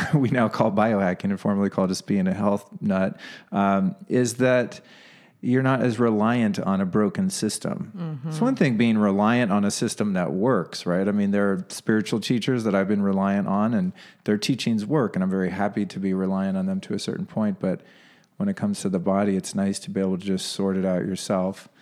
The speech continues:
Speaker 1: Like, telling, you know, you guys today that I was a little under the weather.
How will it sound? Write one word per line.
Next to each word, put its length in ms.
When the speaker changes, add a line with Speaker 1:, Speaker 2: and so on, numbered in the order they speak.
Speaker 1:
Like, 360
telling, 640
you 120
know, 140
you 160
guys 240
today 280
that 120
I 60
was 140
a 40
little 140
under 180
the 100
weather. 480